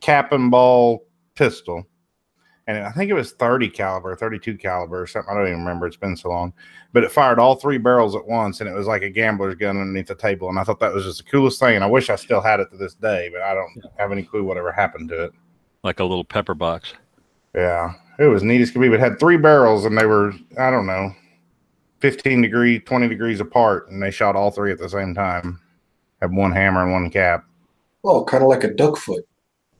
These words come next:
Speaker 3: Okay.
Speaker 1: Yeah. And then a gun that I had as a kid,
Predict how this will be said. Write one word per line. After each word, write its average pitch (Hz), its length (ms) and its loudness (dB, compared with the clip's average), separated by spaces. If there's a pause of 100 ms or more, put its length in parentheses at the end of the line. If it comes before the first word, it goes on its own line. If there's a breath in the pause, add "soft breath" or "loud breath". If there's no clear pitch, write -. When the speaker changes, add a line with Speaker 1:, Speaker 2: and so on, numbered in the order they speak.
(180)
Speaker 3:
Okay. - 320 -2 (760)
Speaker 1:
Yeah. 101 320 2 (2250 loud breath)
And 127 160 2
then 143 140 4
a 117 200 -2
gun 180 300 4
that 143 100 2
I 117 100 4
had 165 320 2
as 123 80 2
a 117 60 0
kid, 110 840 0